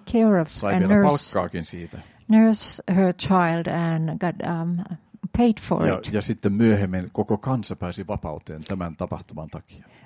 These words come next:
Speaker 1: And later on, the whole nation was delivered because of this event.
Speaker 2: Ja, ja Jumalan valtakunta toimii näin.
Speaker 1: And the kingdom of God, uh, works like this.
Speaker 2: Meitä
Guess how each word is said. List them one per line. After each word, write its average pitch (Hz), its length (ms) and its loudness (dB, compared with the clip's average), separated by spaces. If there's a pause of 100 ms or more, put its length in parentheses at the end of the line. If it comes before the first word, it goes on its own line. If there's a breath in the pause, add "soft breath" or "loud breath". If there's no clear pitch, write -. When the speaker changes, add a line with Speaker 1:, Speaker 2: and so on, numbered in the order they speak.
(160)
Speaker 1:
And 185 220 2
later 214 340 6
on, 185 260 6
the 190 80 4
whole 202 280 6
nation 208 560 4
was 165 220 -2 (120)
delivered 170 500 0
because 165 460 -2
of 151 100 -6
this - 400 -6 (760 soft breath)
event. 87 580 -6 (100)
Speaker 2:
Ja, 101 340 4 (520)
ja 110 120 4
Jumalan 139 340 2
valtakunta 107 520 -2
toimii 98 480 0
näin. 85 380 -8 (380 loud breath)
Speaker 1:
And 190 140 2
the 208 100 0
kingdom 262 480 6
of 214 160 8 (100)
God, 190 300 2 (240)
uh, 190 220 0 (300)
works 208 300 2
like 165 280 -6
this. - 460 0 (300 soft breath)
Speaker 2:
Meitä 113 420 2